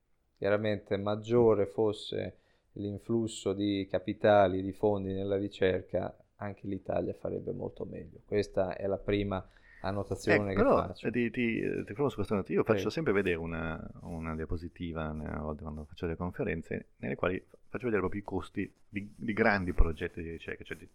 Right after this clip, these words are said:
Speaker 2: progetto Genoma,
Speaker 1: Sì.
Speaker 2: lo Human Brain Project,
Speaker 1: Sì.
Speaker 2: quindi progetti molto costosi, che sono una frazione di spese, eh, non so, eh, adesso per citare, la, il,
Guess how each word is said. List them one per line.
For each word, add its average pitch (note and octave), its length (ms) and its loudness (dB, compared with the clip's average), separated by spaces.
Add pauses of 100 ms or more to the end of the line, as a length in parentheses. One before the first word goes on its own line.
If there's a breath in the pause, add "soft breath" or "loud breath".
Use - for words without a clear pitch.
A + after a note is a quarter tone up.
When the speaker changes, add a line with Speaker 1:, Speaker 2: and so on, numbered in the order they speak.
(120)
Speaker 2:
progetto - 360 -4
Genoma, D#2 540 0
Speaker 1:
Sì. D2+ 120 0
Speaker 2:
lo G#2 60 0
Human F2 320 -2
Brain D#2+ 280 -4
Project, E2+ 380 2
Speaker 1:
Sì. F#2+ 60 -6
Speaker 2:
quindi F2+ 100 -2
progetti D#2+ 600 -6
molto F2 260 -12
costosi, - 440 -16 (1080 soft breath)
che F3 140 -4
sono D#2+ 460 -2
una B2+ 220 -6
frazione D#2+ 1000 -8 (120)
di F#2+ 300 -8
spese, E2 720 -8 (260)
eh, - 200 -16
non - 280 -18
so, - 220 -14 (280)
eh, E2 60 -14
adesso - 400 -18
per F#2 120 -18
citare, E2+ 560 -4 (420 soft breath)
la, D#2+ 420 -2
il, E2 320 -10